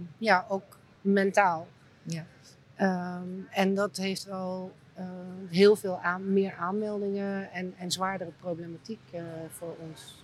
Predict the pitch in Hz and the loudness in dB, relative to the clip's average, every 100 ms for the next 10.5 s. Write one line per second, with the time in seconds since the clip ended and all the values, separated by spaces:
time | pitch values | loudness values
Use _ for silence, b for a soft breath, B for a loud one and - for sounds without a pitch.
0 | - 175 190 254 - - 156 151 190 208 | -2 2 4 2 0 -6 -4 -6 -4 2
1 | 220 214 160 151 190 202 - - - 185 | 4 2 0 -8 -2 -2 -4 -18 -8 -4
2 | 196 151 - - 170 233 254 220 165 170 | -4 -4 -16 -8 0 2 2 0 -2 -2
3 | 247 294 269 277 285 359 233 220 208 202 | 0 -2 -4 -4 -4 -4 -6 -4 -2 0
4 | 214 202 196 247 190 185 208 208 240 294 | 0 0 2 2 4 8 8 8 6 2
5 | 339 - - 185 175 202 214 190 190 190 | -8 -8 -4 -2 0 2 2 0 -2 -4
6 | 208 - _ 185 185 165 170 165 180 - | -8 -16 _ -4 -2 -4 -6 -6 -8 -10
7 | - 175 170 - 196 196 196 190 175 175 | -8 -4 -4 -2 0 0 -2 -4 -4 -4
8 | 170 185 - 160 170 180 170 160 160 156 | -6 -6 -6 -6 -6 -2 0 0 -2 -12
9 | - - - - - 240 294 285 277 220 | -20 -20 -20 -20 0 6 6 8 6 6
10 | 220 202 202 233 | 2 -4 -4 -4